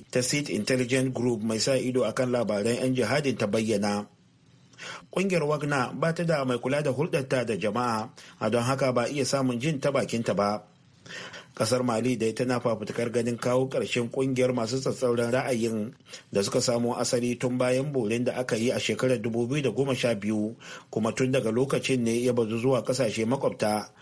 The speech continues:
lamarin da ya sanadiyar mutuwar dubban mutane tare da raba miliyoyi da muhallansu a yankin Sahel,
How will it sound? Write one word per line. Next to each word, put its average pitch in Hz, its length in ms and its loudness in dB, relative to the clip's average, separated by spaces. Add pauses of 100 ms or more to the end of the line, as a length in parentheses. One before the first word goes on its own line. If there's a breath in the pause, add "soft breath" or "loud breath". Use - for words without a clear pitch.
(280 loud breath)
lamarin 123 320 2
da 120 80 2
ya 120 160 2
sanadiyar 117 560 2
mutuwar 120 400 0
dubban 104 240 0
mutane 113 640 0
tare 113 320 0
da 120 160 2
raba 123 320 0
miliyoyi 117 460 0
da 135 100 2
muhallansu 113 560 0
a 107 80 0
yankin 131 320 0
Sahel, 104 480 -2